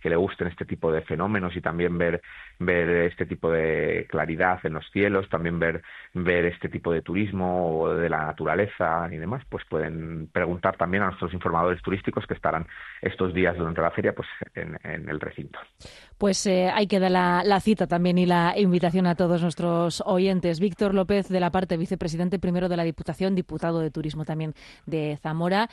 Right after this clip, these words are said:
Speaker 2: Muchísimas gracias, Víctor, por haber, eh, compartido estos atractivos de Zamora con nosotros y que vaya muy bien Expo Vacaciones y todo lo que queda hasta el eclipse. <laughs>
Speaker 1: Muy bien, muchas gracias.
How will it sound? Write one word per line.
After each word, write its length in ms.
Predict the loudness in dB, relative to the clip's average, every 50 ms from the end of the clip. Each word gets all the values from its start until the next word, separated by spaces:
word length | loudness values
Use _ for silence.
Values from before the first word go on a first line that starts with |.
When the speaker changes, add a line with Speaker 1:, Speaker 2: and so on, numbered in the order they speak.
| -8 -20 -20 -10 -6
Speaker 2:
Muchísimas 380 | -4 0 2 2 4 2 2 2
gracias, 260 | 0 0 0 0 0
Víctor, 280 | -2 -2 0 -2 -2 0
por 280 | 2 2 4 4 4
haber, 320 | 4 4 4 2 2 2 0
eh, 100 | 0 0
compartido 400 | 0 -2 0 0 -2 0 0 0
estos 200 | 0 0 0 0
atractivos 480 | -2 -2 -2 -2 -2 0 0 2 2 0
de 80 | 0
Zamora 440 | 0 0 0 0 0 2 2 0 0
con 260 | 0 0 0 0 0 0
nosotros 340 | 0 0 0 -2 -2 -2
y 60 | -2 -2
que 100 | 0 0
vaya 220 | 2 2 2 2
muy 140 | 2 2 0
bien 140 | 0 0 -2
Expo 220 | -2 -4 -2 -2
Vacaciones 480 | 0 0 0 -2 0 0 0 0 0 -2
y 60 | 0
todo 220 | 2 2 4 4 4
lo 60 | 2
que 80 | 2 2
queda 180 | 2 2 2
hasta 140 | 2 2 2
el 80 | 2 2
eclipse. 400 | 2 4 2 2 0 0 -2 0
<laughs> 1040 | 0 0 -2 -4 -6 -8 -8 -10 -16 -16 _ _ _ _ _ -20 -20 -20 -20 _ _
Speaker 1:
Muy 180 | 0 2 4 4
bien, 220 | 6 4 4 4
muchas 260 | 2 0 0 2 2
gracias. 400 | 4 2 2 2 2 2 0 0